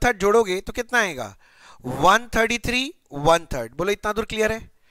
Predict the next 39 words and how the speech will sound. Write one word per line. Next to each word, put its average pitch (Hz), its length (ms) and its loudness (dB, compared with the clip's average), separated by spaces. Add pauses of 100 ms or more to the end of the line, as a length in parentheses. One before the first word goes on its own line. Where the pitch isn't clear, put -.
(360)
तो 208 80 -2
पहले 214 380 2
तो 262 120 -6
ये 254 140 0 (140)
टेबल 220 280 2
लिख 226 200 -6
के 208 80 0
रखो 175 200 0
कहीं 131 240 -12
पर, 82 240 -18 (680)
जहां 180 200 4
पर 240 160 4
भी 247 100 2
आप 247 160 0
नोटिंग 226 320 -2
कर 220 160 4
रहे 180 100 0
हो 151 80 0
प्लीज 240 360 -4
नोटिंग 220 280 -2
कर 202 140 0
लो, 196 100 -2
सिर्फ 180 200 -4
देखने 185 320 -4
से 214 120 -4
नहीं 214 140 -6
होगा, 151 300 0 (360)
आप 185 220 -2
प्लीज 233 220 -4
नोटिंग 202 300 -4
कर 175 140 0
लो। 143 120 -6
ये 143 140 -8
पहले 170 240 -4
टेबल 156 280 -2
इतना 131 220 -10
दूर 95 280 -16 (800)
कि 165 60 -2
वन 196 300 4